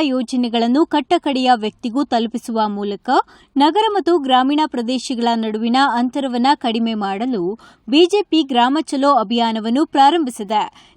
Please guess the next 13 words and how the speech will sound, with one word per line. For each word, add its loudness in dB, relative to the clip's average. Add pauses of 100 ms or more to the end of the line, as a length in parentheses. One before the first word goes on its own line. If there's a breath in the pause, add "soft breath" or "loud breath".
ನಗರದಲ್ಲಿ 0
ಕೂಲಿಕಾರರು -2
ಮತ್ತು -2
ಮಹಿಳೆಯರನ್ನ -2
ಭೇಟಿ -6
ಮಾಡಿ -4 (320 soft breath)
ಕೇಂದ್ರ 2 (120)
ಸರ್ಕಾರ 2 (100)
ಜಾರಿಗೊಳಿಸಿರುವ -2
ಯೋಜನೆಗಳ -2
ಬಗ್ಗೆ -2
ಅರಿವು 0
ಮೂಡಿಸುವುದು -2